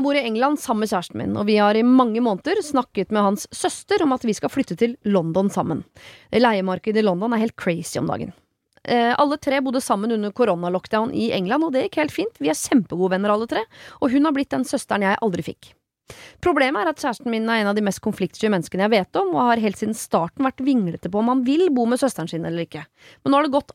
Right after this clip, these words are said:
alt for lang tid, og plutselig si til henne at vi ikke vil bo med henne likevel. Hans søster har en hund, noe som har vist seg å gjøre situasjonen mye vanskeligere. Det er i utgangspunktet nesten ingen i London som leier ut til folk med hund. Og hvis de gjør det, ja, så må man betale mye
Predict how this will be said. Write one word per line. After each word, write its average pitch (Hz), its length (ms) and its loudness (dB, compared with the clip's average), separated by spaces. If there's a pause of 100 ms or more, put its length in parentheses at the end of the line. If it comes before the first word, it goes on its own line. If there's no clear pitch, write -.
(120)
alt 202 200 2
for 262 120 -4
lang 240 160 -2
tid, 294 240 -6
og - 80 -12
plutselig - 480 -2
si 208 160 0
til 208 80 2
henne 180 160 0
at - 80 -12
vi - 120 -8
ikke - 320 -4
vil 196 160 2
bo 170 120 0
med 165 160 0
henne 202 160 4
likevel. - 320 -4 (800)
Hans 320 180 0
søster 302 240 0
har 247 160 4
en 262 140 2
hund, 392 240 0 (100)
noe 285 140 2
som 277 100 0
har 269 80 0
vist 202 300 -4
seg 254 100 4
å 240 60 4
gjøre 190 160 0
situasjonen 220 500 0
mye 202 140 4
vanskeligere. 190 560 -4 (180)
Det 214 280 2 (260)
er 196 320 2
i - 100 -2
utgangspunktet 202 800 -2
nesten - 300 -2 (100)
ingen 190 320 4
i 254 60 2
London 226 340 0
som 277 160 -2
leier 190 220 2
ut - 80 -10
til - 80 -8
folk 202 240 -4 (260)
med 185 300 2
hund. 160 240 0 (400)
Og 240 160 0
hvis - 400 -4
de 349 80 4
gjør 330 180 2
det, 415 60 -2 (240)
ja, 277 100 0
så - 80 -2
må 269 140 2
man 269 160 2
betale 202 420 2
mye 240 320 4